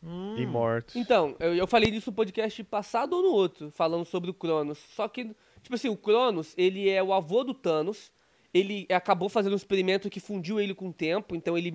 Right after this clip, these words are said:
Speaker 3: meio que virou uma enti-, a entidade
Speaker 1: Ele
Speaker 3: do
Speaker 1: virou o
Speaker 3: tempo.
Speaker 1: tempo, né?
Speaker 3: Ele virou o tempo.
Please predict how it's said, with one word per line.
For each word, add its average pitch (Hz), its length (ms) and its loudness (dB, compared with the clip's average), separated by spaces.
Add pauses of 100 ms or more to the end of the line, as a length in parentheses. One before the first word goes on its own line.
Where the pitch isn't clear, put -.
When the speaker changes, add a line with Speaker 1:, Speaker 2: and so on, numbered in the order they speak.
Speaker 3:
meio 170 220 2
que - 100 -18
virou 175 160 -2
uma 175 60 0
enti-, 175 120 -4
a 165 80 2
entidade 170 460 -6
Speaker 1:
Ele 156 100 -2
Speaker 3:
do 147 40 -2
Speaker 1:
virou 180 240 6
o 202 80 8
Speaker 3:
tempo. 151 340 -2
Speaker 1:
tempo, 113 40 -4
né? 110 140 -6
Speaker 3:
Ele 147 80 -12
virou 175 200 0
o - 20 -2
tempo. 190 500 -2